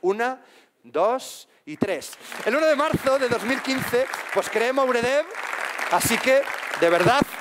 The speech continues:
esta era la cara, <laughs> esta era la cara con la que yo me empecé a enfrentar al mundo. Eh,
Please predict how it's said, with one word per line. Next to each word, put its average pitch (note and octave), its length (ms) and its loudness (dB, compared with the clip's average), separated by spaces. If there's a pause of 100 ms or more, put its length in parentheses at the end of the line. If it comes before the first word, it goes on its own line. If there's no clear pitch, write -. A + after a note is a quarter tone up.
(300)
esta C#4 280 4
era A#3+ 120 4
la A3+ 140 2
cara, C#4 340 4 (640)
<laughs> - 720 -6
esta A#3 220 4
era A3+ 120 4
la F#3+ 140 4
cara B3 300 4 (640)
con A3 100 6
la A3 100 2
que G#3 140 0
yo A#3 140 2
me B3 80 0
empecé A#3+ 500 0 (300)
a G#3+ 80 2
enfrentar G#3+ 420 0
al G#3+ 120 0
mundo. E3+ 360 2 (440)
Eh, F#3 540 4